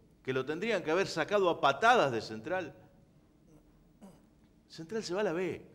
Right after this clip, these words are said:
Es, yo no entiendo, mi querido Dipolina, vos tenés la manija, vos sos el uno en Central.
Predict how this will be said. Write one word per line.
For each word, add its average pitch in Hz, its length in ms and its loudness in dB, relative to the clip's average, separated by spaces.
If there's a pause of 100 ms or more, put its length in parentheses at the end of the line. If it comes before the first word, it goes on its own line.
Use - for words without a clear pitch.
(560)
Es, - 360 -4 (380)
yo 302 120 -8
no 269 80 -8
entiendo, 220 340 -4
mi 156 100 -6
querido 190 300 0
Dipolina, 156 580 -6 (1040)
vos - 380 -10 (300)
tenés 220 480 -8 (240)
la 139 320 0
manija, 151 400 -6
vos 247 180 -6
sos 294 240 -8
el 160 160 -4
uno 285 240 -2
en 127 80 -4
Central. 113 400 -4